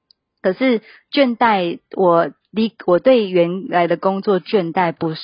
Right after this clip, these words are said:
不到，不是回到家庭，而是我去想有没有找到其他的工作可以取代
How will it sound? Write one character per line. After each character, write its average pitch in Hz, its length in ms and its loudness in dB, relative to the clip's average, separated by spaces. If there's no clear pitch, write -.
不 202 100 -2
到， 233 260 2
不 - 260 -4
是 196 400 -2
回 170 160 0
到 180 160 0
家 151 260 0
庭， - 240 -12
而 185 160 2
是 254 160 0
我 214 120 2
去 214 140 0
想 180 140 -2
有 151 60 -2
没 175 100 -2
有 196 60 -2
找 156 120 -4
到 185 160 -2
其 - 240 -10
他 196 180 -2
的 185 100 0
工 175 280 -4
作 170 360 -2
可 190 280 0
以 175 340 -2
取 160 220 -4
代 170 360 -2